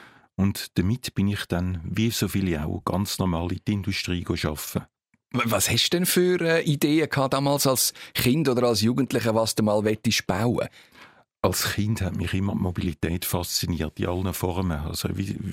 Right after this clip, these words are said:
Speaker 1: Schiffli, Autöli <laughs> und habe all das Zeug versucht, dann zu verbessern und immer versucht, Mini-Stories daraus zu machen. Und das hat sich dann aber ergeben und ich bin dann schlussendlich in der normalen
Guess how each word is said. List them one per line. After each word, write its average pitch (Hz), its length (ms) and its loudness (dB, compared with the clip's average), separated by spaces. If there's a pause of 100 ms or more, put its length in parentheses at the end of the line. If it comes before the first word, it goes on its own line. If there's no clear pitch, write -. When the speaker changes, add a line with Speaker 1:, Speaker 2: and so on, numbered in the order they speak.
(140)
Speaker 1:
Schiffli, 110 720 0
Autöli 101 800 -2 (220)
<laughs> - 220 -16
und 95 160 -2
habe 110 180 -2
all 120 220 0
das 107 220 0
Zeug 107 260 0
versucht, 104 500 -2
dann 92 100 0
zu - 140 -6
verbessern - 540 -2
und 87 180 -2
immer 107 220 -2
versucht, 98 560 -2
Mini-Stories 101 840 0
daraus 90 360 -2
zu - 140 0
machen. - 300 -6 (600)
Und 92 380 -2 (420)
das - 500 0
hat 85 180 -2
sich - 180 -2
dann 101 160 0
aber 85 240 -4
ergeben 92 580 -2
und 87 140 -4
ich - 140 -6
bin 101 160 -4
dann 87 100 0
schlussendlich 98 720 -2
in 95 40 -6
der 95 120 -4
normalen 90 520 0